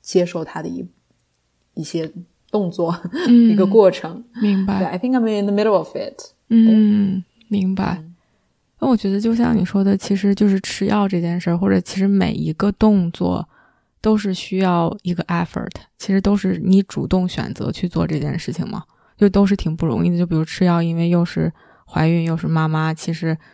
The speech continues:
Speaker 2: 是一个挺，我，我想象是，不是一个 easy decision。然后或者是说，哦，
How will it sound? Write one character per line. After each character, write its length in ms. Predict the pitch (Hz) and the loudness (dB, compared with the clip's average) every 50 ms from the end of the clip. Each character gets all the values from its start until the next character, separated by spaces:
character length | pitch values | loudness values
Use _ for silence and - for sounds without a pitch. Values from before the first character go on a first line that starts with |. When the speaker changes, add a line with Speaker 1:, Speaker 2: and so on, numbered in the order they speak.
| _ _ _ _ _ _ _ | _ _ _ _ _ _ _
Speaker 2:
是 340 | - - - - 208 196 190 | -10 -8 -4 -2 0 0 0
一 200 | 180 170 156 151 | 0 -2 -4 -4
个 440 | - - 165 160 - 131 127 - - _ _ _ _ _ _ _ _ _ _ _ _ _ | -2 0 0 0 0 0 -2 -4 -8 _ _ _ _ _ _ _ _ _ _ _ _ _
挺， 500 | - - - - 170 156 - - - - _ _ - - - - - - | -12 -8 -4 -2 -2 -2 -2 -6 -8 -12 _ _ -20 -20 -20 -18 -8 -4
我， 160 | 185 175 156 - _ | -4 -4 -4 -4 _
我 200 | - 170 180 185 | -2 2 2 2
想 300 | 185 - - - - 156 | 2 0 -2 -4 -4 -4
象 240 | - 180 165 160 160 | -2 -2 -2 -2 -4
是， 300 | - - - - - - _ | -6 -10 -12 -14 -16 -16 _
不 100 | - 165 | -6 -4
是 140 | 170 170 196 | -2 -2 -2
一 100 | 170 165 | -2 -2
个 120 | 165 175 156 | 0 0 0
easy 320 | 156 170 175 170 180 165 | 2 2 0 0 0 -2
decision。 600 | 160 151 147 - 170 165 170 - - 123 - 156 - _ _ _ _ _ _ _ _ _ | -2 -2 -2 -2 0 -2 -2 -2 -4 -6 -6 -8 -8 _ _ _ _ _ _ _ _ _
然 160 | - 151 156 | -2 -2 0
后 220 | 160 170 170 165 170 | 0 0 0 0 0
或 140 | - 175 | 0 0
者 100 | 170 156 | -2 -2
是 140 | 156 - 160 | -2 -2 -4
说， 160 | 160 - 160 | -4 -2 -2
哦， 320 | 160 - 170 170 165 160 | -2 0 0 0 0 0